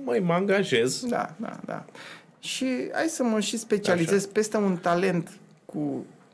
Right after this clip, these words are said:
Speaker 2: cuvântul
Speaker 1: Da.
Speaker 2: scris, să pun și ceva pregătire științifică și, uite, niște diplome.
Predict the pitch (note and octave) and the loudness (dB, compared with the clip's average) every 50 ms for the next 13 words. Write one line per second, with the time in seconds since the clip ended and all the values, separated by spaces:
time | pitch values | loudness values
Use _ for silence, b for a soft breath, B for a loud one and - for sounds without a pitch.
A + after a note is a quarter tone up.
0 | _ - - - E3 D#3 F#3 G3 F#3 A3 G#3 - G3+ G3+ F#3+ E3+ - G3+ G3 G3 | _ -18 -10 -8 -2 2 2 4 4 4 2 2 2 0 -2 0 0 -2 -2 0
1 | - A#3+ A3 G3+ G3 - - G3 F#3 D#3 D3 - - E3 F3 E3 - E3+ D#3 D3 | 2 2 2 2 0 -2 -2 -2 -2 -2 -2 -4 -4 -2 -2 -2 0 0 0 0
2 | D3 D3+ E3 D3+ C#3+ C3 - - D3 C#3 C#3 - D#3+ D3+ - C3 - - - B2 | 0 0 -2 -2 -2 -4 -6 -6 -6 -6 -6 -6 -8 -6 -6 -8 -8 -6 -8 -8
3 | - - - - C#4 A#3+ G#3+ A3 - - - C#3+ C3 A#2+ B2 - - - B2+ A#2 | -6 -6 -6 -4 -4 -2 -2 -2 -4 -2 -2 -4 -2 -2 -4 -6 -6 -6 -6 -6
4 | F3+ D4 | -6 -8